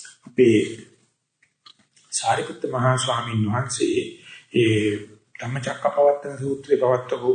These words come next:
තැන, බුදුහාමුදුරුවෝ ධම්මචක්කපවත්තන සූත්‍රය පවත්වපු ස්ථානේ, පරණත ඉදිපතනේ මිගදායේ වැඩ ඉන්න වෙලාවක මහා කොට්ටිත ස්වාමීන් වහන්සේත් එතනම වැඩ ඉන්න යෙදුණා.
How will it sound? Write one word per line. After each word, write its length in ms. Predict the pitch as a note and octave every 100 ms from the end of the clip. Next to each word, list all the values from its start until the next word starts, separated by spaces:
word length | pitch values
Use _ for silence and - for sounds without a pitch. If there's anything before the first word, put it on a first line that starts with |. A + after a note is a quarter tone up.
| B2 - _ -
තැන, 280 | C3 A#2+ G#2+ G#2+ -
බුදුහාමුදුරුවෝ 920 | G#2+ A2+ A#2 B2+ C3+ C3 C3 D3+ D3+
ධම්මචක්කපවත්තන 1040 | A2+ A#2 - C3 - D#3 - C#3 - C3+
සූත්‍රය 320 | B2+ C3 B2+ C3+
පවත්වපු 500 | B2 B2 A#2+ - B2 - -
ස්ථානේ, 600 | - - B2 G2+ F#2 G3+ - - - -
පරණත 440 | - A#2+ B2 A2+ A2+
ඉදිපතනේ 600 | C3+ B2 C3 B2+ A2 C3
මිගදායේ 600 | - B2+ A#2 F#2+ F#2+ G2+ - _ _ _
වැඩ 160 | B2+ A#2+
ඉන්න 220 | A#2 A2
වෙලාවක 500 | G#2+ A#2+ C#3 C3 - - - - _ - _
මහා 260 | - B2 D3
කොට්ටිත 400 | C3 C3 D#3 D#3
ස්වාමීන් 480 | - D3+ C3 B2+ A#2
වහන්සේත් 460 | A2 A2+ A2 - - _ _ _ -
එතනම 400 | B2+ D3+ B2+ A2+ - - - - - _
වැඩ 220 | C3 A2+
ඉන්න 260 | G#2+ G#2+ C#3
යෙදුණා. 440 | A#2 G2+ - -